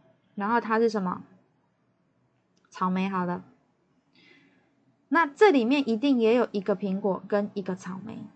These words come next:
那我问你哦，它会不会是苹果？负二会不会是苹果？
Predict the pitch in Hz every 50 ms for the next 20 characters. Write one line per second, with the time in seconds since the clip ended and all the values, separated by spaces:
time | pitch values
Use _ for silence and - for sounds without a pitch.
0 | _ _ _ _ _ _ _ _ _ 311 339 302 285 311 294 269 233 208 196 196
1 | 196 202 220 - _ _ _ _ _ _ _ _ _ _ _ _ _ _ _ _
2 | _ _ _ - - 285 285 294 277 240 240 233 226 - 247 214 220 202 190 190
3 | 190 190 - - - _ _ - 349 330 302 285 294 277 269 269 254 233 233 214
4 | 214 226 214 214 196 190 190 190 185 - -